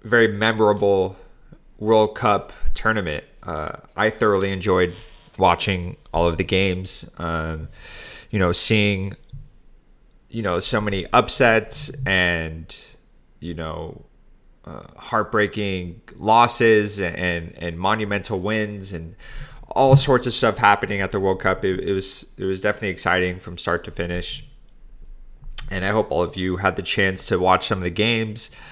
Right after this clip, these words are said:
Uh, and, and now you can go on YouTube and watch highlights. Uh, so speaking directly to goalkeepers,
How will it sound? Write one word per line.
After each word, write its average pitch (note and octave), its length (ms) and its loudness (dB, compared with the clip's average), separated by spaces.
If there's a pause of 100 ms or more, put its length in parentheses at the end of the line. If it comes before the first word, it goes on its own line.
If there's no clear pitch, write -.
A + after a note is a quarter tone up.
(260)
Uh, - 60 -6
and, F#2 380 -4 (160)
and F#2+ 160 -6
now G2+ 500 2
you - 80 -6
can F#2+ 220 -12
go F#2+ 140 0
on F2+ 100 -2
YouTube F#2 280 -4
and F2 100 -8
watch E2 200 -6
highlights. G#2+ 760 2
Uh, E2 300 -4
so F2+ 400 -2 (360)
speaking - 440 -2
directly G2 400 2
to G2 140 -6
goalkeepers, B2 840 2